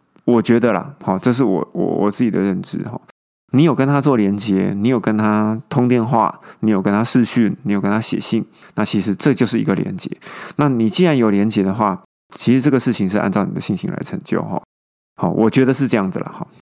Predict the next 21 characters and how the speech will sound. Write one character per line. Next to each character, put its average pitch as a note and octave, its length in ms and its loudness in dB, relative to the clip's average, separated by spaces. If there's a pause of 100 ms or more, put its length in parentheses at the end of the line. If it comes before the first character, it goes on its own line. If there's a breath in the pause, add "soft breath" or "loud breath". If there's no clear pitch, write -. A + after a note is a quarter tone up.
(180)
你 A2+ 160 2
觉 C3 120 2
不 C3 80 0
觉 A#2+ 200 2
得？ G2 240 -2
那 F#2+ 160 -4
就 F#2 160 -4
看 - 260 -4
你。 - 120 -12
<laughs> - 1700 -6
好， F2+ 260 -4
那 A2+ 600 0
保 A#2 180 2
罗 A#2+ 160 2
是 E3+ 160 0
说 D3 340 2
要 C#3 140 2
住 A#2+ 220 0
在 G2+ 160 2
一 F#2+ 60 0
起。 - 260 -8